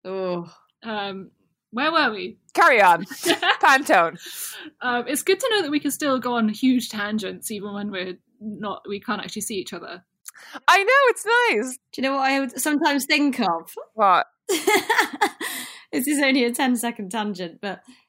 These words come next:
Speaker 1: you know, if, like, you sleep with someone after you've, like, been in a pub, which is, you know, frequent.
Speaker 3: Mm-hmm.
Speaker 1: Um,
Speaker 3: <laughs> Frequent for some. <laughs>
Speaker 1: What if they, you know, if they, like, if, if they put your, their face in your bum or, like, kiss the back of your thighs, it's like, "You're kissing the loo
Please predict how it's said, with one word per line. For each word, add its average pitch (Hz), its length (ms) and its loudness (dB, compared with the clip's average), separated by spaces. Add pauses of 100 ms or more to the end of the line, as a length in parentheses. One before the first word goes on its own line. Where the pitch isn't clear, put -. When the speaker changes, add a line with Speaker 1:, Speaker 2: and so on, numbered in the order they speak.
Speaker 1:
you 233 80 -4
know, 269 180 2
if, 277 160 -2
like, 226 300 -4
you 233 100 -2
sleep 226 300 -4
with 214 100 -6
someone 180 300 -6
after 180 260 -10
you've, 175 300 -6 (200)
like, - 320 -8
been 185 200 -6
in 180 120 -8
a 175 60 -10
pub, 170 300 -8
which - 180 -12
is, 180 300 -10
you 196 120 -8
know, 156 140 -10
frequent. 180 640 -12 (440)
Speaker 3:
Mm-hmm. 185 140 -12
Speaker 1:
Um, 175 540 -4
Speaker 3:
<laughs> - 80 -4
Frequent 320 420 2
for 214 120 -4
some. 190 320 2 (180)
<laughs> 370 100 2 (380)
Speaker 1:
What 302 260 0
if 311 140 -2
they, 302 260 -4
you 302 120 -2
know, 302 160 4
if 320 160 -4
they, 277 120 0
like, 233 380 -2
if, 277 160 -8 (160)
if 247 180 -8
they 254 120 -2
put 262 180 -6
your, 240 120 -2 (200)
their 233 140 -2
face 226 320 -2
in 190 100 -6
your 190 120 -6
bum 202 220 -6
or, 185 100 -6
like, 175 200 -8
kiss - 240 -6
the 208 80 -12
back 202 240 -6
of - 0 -
your 190 140 -8
thighs, 196 340 -4
it's 180 160 -12
like, 190 240 -8
"You're 277 140 -2
kissing 427 420 0
the 339 80 2
loo 453 260 6